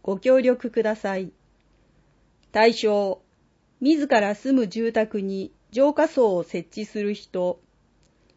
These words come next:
補助対象地域か調べるため、事前に問い合わせてください。補助額、五人層設置時の例、単独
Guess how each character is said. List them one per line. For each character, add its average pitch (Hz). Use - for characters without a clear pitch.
補 220
助 294
対 294
象 294
地 294
域 -
か 202
調 208
べ 214
る 196
た 175
め、 170
事 190
前 285
に 277
問 269
い 285
合 277
わ 277
せ 247
て 185
く -
だ 175
さ 175
い。 160
補 -
助 254
額、 208
五 214
人 302
層 220
設 202
置 277
時 262
の 185
例、 185
単 277
独 285